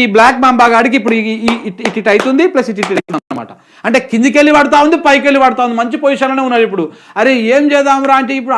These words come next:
ఆడికెళ్ళి ఇది అవుతుంది, ఇది అవుతా ఉంది. పొద్దుగాల లేస్తే ఆ ఇచ్చిన పదవి బాధ్యతలు చూసుడు కంటే ఈ కేసు ఏమైంది, ఈ కేసు ఏమైంది అని ఒకటే ఫోన్లు కొడతా ఉన్నాడంట. ఆయనకి సంబంధం లేదు ఇప్పుడు. ఆయన, ఆయన అయిపోయింది, ఆయన మాజీ ఇక పోలీస్ సంబంధం, పోలీస్ శాఖకు సంబంధమే లేదు. ఇప్పుడు వేరే పొజిషన్లో ఉన్నాడు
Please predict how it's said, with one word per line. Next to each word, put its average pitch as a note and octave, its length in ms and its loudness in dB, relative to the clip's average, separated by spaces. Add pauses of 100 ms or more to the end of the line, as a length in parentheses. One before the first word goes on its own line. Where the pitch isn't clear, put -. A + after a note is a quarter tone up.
ఆడికెళ్ళి B3+ 360 -2
ఇది C#4 100 2
అవుతుంది, C#4+ 340 -2
ఇది A3+ 120 0
అవుతా B3 200 0 (100)
ఉంది. D4+ 160 0 (420)
పొద్దుగాల C#4+ 380 4
లేస్తే D4+ 280 2 (520)
ఆ - 20 4 (160)
ఇచ్చిన D4 180 0 (140)
పదవి C#4+ 280 2 (280)
బాధ్యతలు C4+ 380 2
చూసుడు B3 280 -2
కంటే B3+ 240 0 (360)
ఈ A3+ 120 -4
కేసు B3 240 -4
ఏమైంది, C4 400 -4
ఈ A3+ 40 -4 (100)
కేసు B3 200 0
ఏమైంది B3 200 -2
అని A#3+ 100 -4
ఒకటే C4 240 2
ఫోన్లు C4+ 260 2
కొడతా G3+ 240 0
ఉన్నాడంట. C3 320 -4 (300)
ఆయనకి A#3 240 -2
సంబంధం C4 300 2
లేదు A#3+ 120 0
ఇప్పుడు. G3+ 140 -2
ఆయన, C#3+ 100 -4 (400)
ఆయన F#3+ 220 0
అయిపోయింది, B3+ 320 0
ఆయన E3+ 180 -4 (140)
మాజీ G3+ 300 0
ఇక - 120 -18 (560)
పోలీస్ A3 280 0
సంబంధం, F3 260 -4 (100)
పోలీస్ G#3 220 -2
శాఖకు G3+ 240 -4
సంబంధమే A3 340 -2
లేదు. A#2+ 120 -4 (380)
ఇప్పుడు E4+ 220 0
వేరే D#4 240 4
పొజిషన్లో C4+ 460 2
ఉన్నాడు A3+ 220 0